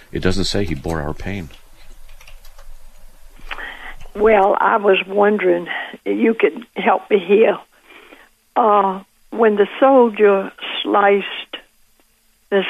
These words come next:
Speaker 2: side of
Speaker 1: Not
Speaker 2: our
Speaker 1: just
Speaker 2: blessed Lord Jesus
Speaker 1: Uh-huh.
Speaker 2: on the cross,
Speaker 1: Mm-hmm.
Speaker 2: if that slashing would have been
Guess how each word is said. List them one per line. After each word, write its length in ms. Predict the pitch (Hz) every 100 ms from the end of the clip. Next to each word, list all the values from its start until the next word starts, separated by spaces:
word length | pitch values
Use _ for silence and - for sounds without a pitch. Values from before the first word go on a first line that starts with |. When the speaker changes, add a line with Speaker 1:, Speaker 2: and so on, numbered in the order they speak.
| -
Speaker 2:
side 380 | 220 208 202 190
of 100 | 185
Speaker 1:
Not 80 | 190
Speaker 2:
our 40 | 202
Speaker 1:
just 360 | - 196 185 -
Speaker 2:
blessed 180 | -
Lord 280 | 220 202 185
Jesus 540 | - 196 196 165 247 - - - - -
Speaker 1:
Uh-huh. 240 | 110 113
Speaker 2:
on 120 | 160 180
the 80 |
cross, 500 | 175 180 180 170 - - - - - -
Speaker 1:
Mm-hmm. 220 | 98 127 175 - - - -
Speaker 2:
if 220 | 202 185 - -
that 380 | 226 226 - - _ _ - - - - - - - _ _ - - - - - - - - - -
slashing 920 | 226 220 220 202 - 196 180 180 175 - - _ - - -
would 220 | 214 226 220
have 420 | 196 208 190 185
been 460 | 214 220 208 196